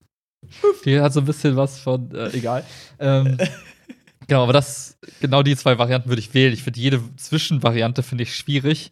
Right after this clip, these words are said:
Speaker 1: wenn du nicht zu hundert Prozent etwas klar abgrenzen kannst. So, bei einem Feuerwehrmann oder einer Feuerwehrfrau, die ein brennendes Haus rennt und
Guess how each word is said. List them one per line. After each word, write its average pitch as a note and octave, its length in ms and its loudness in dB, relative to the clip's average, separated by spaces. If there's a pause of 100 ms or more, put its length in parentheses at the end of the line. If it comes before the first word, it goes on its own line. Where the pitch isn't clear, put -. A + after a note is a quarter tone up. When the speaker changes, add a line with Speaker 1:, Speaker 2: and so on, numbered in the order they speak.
(240)
Speaker 1:
wenn B2+ 160 4
du B2+ 120 4
nicht C3 220 4
zu B2 120 2
hundert D3 260 2
Prozent C#3 320 0
etwas A#2+ 260 -6
klar B2+ 200 0
abgrenzen B2+ 420 -4
kannst. - 360 -8 (300)
So, B2+ 200 -2 (260)
bei - 80 0
einem B2+ 140 0
Feuerwehrmann D3+ 640 2
oder B2+ 160 -4
einer A#2+ 180 -4
Feuerwehrfrau, C3+ 680 2
die B2 160 -2
ein A#2+ 160 -6
brennendes B2+ 340 -2
Haus D#3+ 320 2
rennt C#3+ 220 2
und B2+ 180 -8